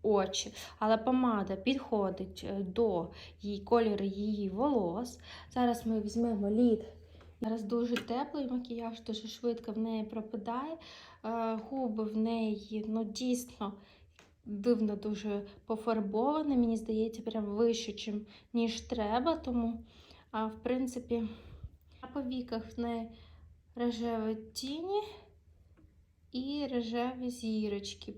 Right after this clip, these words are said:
Помада виглядає просто жахливо. Я би її стерла і залишила ніжний рожевий колір і акцент на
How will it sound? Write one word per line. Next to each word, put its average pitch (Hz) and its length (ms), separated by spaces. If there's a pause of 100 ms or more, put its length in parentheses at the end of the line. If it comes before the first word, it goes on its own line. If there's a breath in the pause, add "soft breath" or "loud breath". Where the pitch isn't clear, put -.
(140)
Помада 247 520
виглядає 220 640
просто 240 540
жахливо. 208 800 (720 loud breath)
Я 233 340
би 220 140
її 202 260
стерла 240 840 (560 soft breath)
і 240 100
залишила 226 720 (360)
ніжний 233 480
рожевий 226 500 (1160 soft breath)
колір 285 540
і 226 100
акцент 240 580
на 226 160